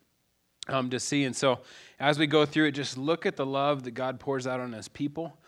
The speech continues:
And you guys know that he does the exact same thing for us. And I think that's why it touches our heart so much. That's why we know this book, is because so mon-, many of us have been in that posi-, position of being that spiritual harlot,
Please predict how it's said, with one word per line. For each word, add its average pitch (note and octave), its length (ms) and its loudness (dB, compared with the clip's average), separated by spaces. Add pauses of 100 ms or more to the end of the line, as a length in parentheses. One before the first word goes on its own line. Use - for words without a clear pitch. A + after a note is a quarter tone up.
(320)
And B2+ 120 -4
you C3+ 80 -2
guys C3 180 0
know C3+ 180 -2
that B2+ 100 -6
he B2 100 -8
does A#2+ 220 -6
the A#2 80 -10
exact B2 400 -6
same A#2+ 200 -8
thing A#2 220 -12
for A2 180 -12
us. - 320 -10 (180)
And - 80 -14
I A#2+ 60 -6
think C3+ 140 -8
that's B2 160 -6
why C3 100 -2
it A#2+ 80 -10
touches B2+ 300 -6
our A2+ 100 -2
heart B2+ 200 -4
so C3 120 -4
much. B2+ 200 -6
That's A#2 160 -8
why B2 60 -8
we G#2+ 120 -10
know A#2 180 -8
this B2+ 160 -10
book, B2+ 320 -12 (480)
is A#2+ 100 -10
because B2 340 -6
so C#3+ 240 0
mon-, C#3 280 -4 (120)
many C#3+ 240 -2
of A#2+ 120 -4
us A#2+ 180 -2
have A2 200 -6
been C3 200 -4
in B2+ 100 -6
that A2+ 140 -10
posi-, A#2+ 360 -8 (120)
position A#2+ 640 -6 (540)
of A2+ 160 -10
being B2 200 -6
that A2+ 140 -10
spiritual A2+ 400 -10
harlot, G#2+ 320 -10